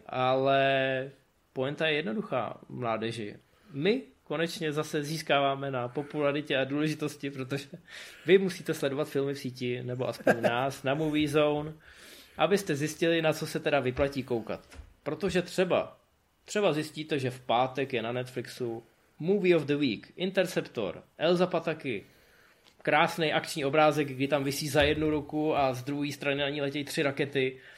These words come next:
Speaker 2: Má
Speaker 1: vy si
Speaker 2: těsný,
Speaker 1: říkáte
Speaker 2: těsný tílko, že jo?
Speaker 1: Ano, a vy si říkáte, odkopne ty rakety, nebo je odfoukne, nebo se tam objeví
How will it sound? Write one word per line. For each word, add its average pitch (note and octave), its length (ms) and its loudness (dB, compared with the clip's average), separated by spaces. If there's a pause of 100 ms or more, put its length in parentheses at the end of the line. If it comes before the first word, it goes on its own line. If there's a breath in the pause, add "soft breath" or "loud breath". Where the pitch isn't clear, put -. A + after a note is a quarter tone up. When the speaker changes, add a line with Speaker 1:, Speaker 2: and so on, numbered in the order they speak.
(160 soft breath)
Speaker 2:
Má E3 100 8
Speaker 1:
vy C#3 60 8
si - 60 -2
Speaker 2:
těsný, G3 240 8
Speaker 1:
říkáte - 240 6
Speaker 2:
těsný G3+ 300 10
tílko, D#3+ 480 8
že C#3+ 100 4
jo? C3+ 240 4 (640 soft breath)
Speaker 1:
Ano, C3+ 360 0
a B2 40 -6
vy C#3 80 -2
si D3 100 -4
říkáte, C#3 320 2
odkopne C#3 380 0
ty D3 100 2
rakety, C3+ 640 0 (360 soft breath)
nebo B2+ 180 -2
je A#2 80 0
odfoukne, C#3 800 0
nebo B2+ 180 -4
se C3+ 120 -6
tam B2+ 200 0
objeví A#2+ 640 -2